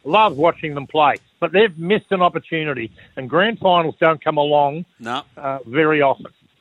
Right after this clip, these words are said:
Speaker 2: No, just as they missed it when they lost to the Cowboys. You know what I mean? You think, "Oh, this is it. We're back. We're gonna move on," but it just doesn't happen.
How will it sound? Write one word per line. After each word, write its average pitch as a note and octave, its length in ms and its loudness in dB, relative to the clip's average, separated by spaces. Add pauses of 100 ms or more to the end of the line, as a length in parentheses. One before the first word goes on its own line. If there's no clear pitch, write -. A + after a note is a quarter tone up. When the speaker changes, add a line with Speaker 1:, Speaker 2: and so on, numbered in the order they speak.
(260)
Speaker 2:
No, A#2+ 200 -14
just B2+ 280 -10
as C3+ 140 -10
they A#2+ 140 -4
missed A#2+ 320 -12
it A#2 80 -12
when B2 160 -10
they A#2 100 -8
lost A#2+ 280 -8
to C3 60 -16
the A2 80 -18
Cowboys. A#2+ 720 -10
You A#2+ 140 -16
know A#2 100 -14
what A2+ 100 -10
I A2+ 40 -12
mean? A#2+ 140 -12
You A#2+ 60 -14
think, B2+ 200 -12
"Oh, A#2+ 100 -2
this A#2 220 -10
is G2 100 -16
it. A#2+ 160 -10 (380)
We're C3 180 0
back. A#2 300 -4
We're A#2+ 100 -8
gonna A2+ 220 -10
move A#2 320 -10
on," A#2 180 -8
but A2 140 -12
it G2 80 -18
just B2 160 -14
doesn't A#2 240 -8
happen. A2+ 320 -14